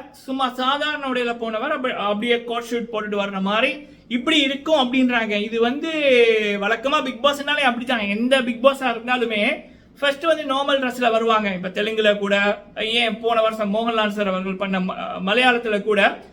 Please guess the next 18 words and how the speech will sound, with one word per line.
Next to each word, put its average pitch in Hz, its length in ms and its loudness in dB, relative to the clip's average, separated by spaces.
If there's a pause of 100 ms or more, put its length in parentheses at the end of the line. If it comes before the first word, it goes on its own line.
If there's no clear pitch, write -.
(180)
ஃபர்ஸ்ட் 277 280 0
நார்மல் 269 440 0
டி-ஷர்ட்டோ 247 560 0
ஷர்ட்டோ 233 280 0
போட்டிருப்பாங்க. 226 640 0 (280)
அந்த 285 280 2
ப்ரோமோ 359 280 0
முடியக்குள்ள 285 420 0
அப்படியே 269 380 2
கோட் 254 280 -2
ஷூட்டோட 226 320 0
வேற 214 220 4
மாதிரி 202 200 0
வருவாங்க. 190 320 -4
இதுதான் 277 320 0
பிக் 220 220 -4
பாஸ் 254 240 4 (360)
வழக்கம், 233 420 -2